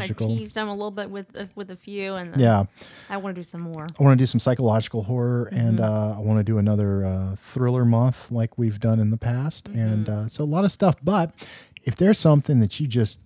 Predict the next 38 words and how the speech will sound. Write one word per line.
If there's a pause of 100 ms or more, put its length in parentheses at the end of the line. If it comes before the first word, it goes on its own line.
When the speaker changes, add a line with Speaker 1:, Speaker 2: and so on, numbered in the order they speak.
Speaker 1:
absolutely
think
we
need
to
do
on
this,
on
this
show,
and
you
want
us
to
do
on
this
show,
Speaker 2:
Let
us
know. (240)
Speaker 1:
shoot
us
a, (200)
shoot
us
an
email,
late
night
fright
podcast
at
gmail
dot
com.